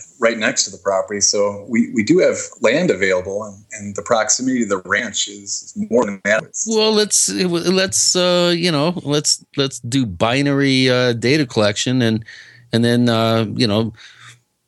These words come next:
Speaker 2: shame, uh, Bigelow into comparing data.
Speaker 1: <laughs> I
Speaker 2: You
Speaker 1: like
Speaker 2: know,
Speaker 1: that.
Speaker 2: I think that, that's a great idea. Jeez, I mean, with,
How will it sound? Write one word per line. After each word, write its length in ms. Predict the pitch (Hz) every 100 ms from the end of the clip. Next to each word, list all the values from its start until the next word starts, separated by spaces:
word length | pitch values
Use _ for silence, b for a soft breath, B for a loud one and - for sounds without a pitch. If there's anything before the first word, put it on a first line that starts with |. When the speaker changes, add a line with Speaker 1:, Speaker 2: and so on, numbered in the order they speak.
| _ -
Speaker 2:
shame, 540 | - 123 135 151 139
uh, 200 | 123 120
Bigelow 460 | 117 127 139 135 135
into 220 | 135 131
comparing 520 | 139 123 135 135 139
data. 420 | 110 120 165 73 -
Speaker 1:
<laughs> 840 | - - - _ _ - - -
I 60 | - - - -
Speaker 2:
You 280 | - - 107
Speaker 1:
like 100 | 104
Speaker 2:
know, 160 | 120 165
Speaker 1:
that. 40 |
Speaker 2:
I 100 | 104
think 140 | 165 151
that, 200 | 147 123
that's 240 | 139 135
a 60 | 139
great 320 | 107 135 220
idea. 500 | 131 92 87 80 80
Jeez, 400 | 82 131 120 117
I 40 | 113
mean, 160 | 117
with, 240 | 117 110